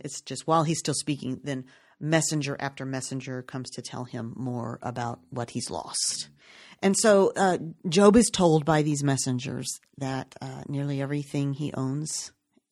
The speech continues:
is been destroyed. And then, of course, nearly everyone he loves, all of his ten children, have died. And at, at the end of chapter one, we get a glimpse into an incredible response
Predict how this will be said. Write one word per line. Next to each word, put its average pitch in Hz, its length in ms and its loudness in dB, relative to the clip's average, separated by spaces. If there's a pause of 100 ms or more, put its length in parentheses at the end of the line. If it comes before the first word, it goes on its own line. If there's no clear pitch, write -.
is 143 380 -6 (500)
been 143 160 4
destroyed. 113 640 -2 (360)
And 143 160 0
then, 139 120 2
of 131 120 -4
course, - 540 -10
nearly 147 340 -4
everyone 127 340 -4
he 131 120 -4
loves, - 300 -6 (160)
all 143 100 -6
of 127 80 -8
his 135 140 -8
ten 160 180 -8
children, 170 580 -10 (120)
have 151 240 -8
died. - 360 -10 (480)
And 170 120 0
at, 165 80 -2 (260)
at 165 140 -2
the 180 160 0
end 190 240 6
of 170 260 2
chapter 175 420 -4
one, 143 540 -2
we 151 500 -6 (520)
get 170 180 0
a 151 80 -2
glimpse 160 560 0 (180)
into 160 380 0
an 160 100 0
incredible 185 600 -2
response 165 640 -2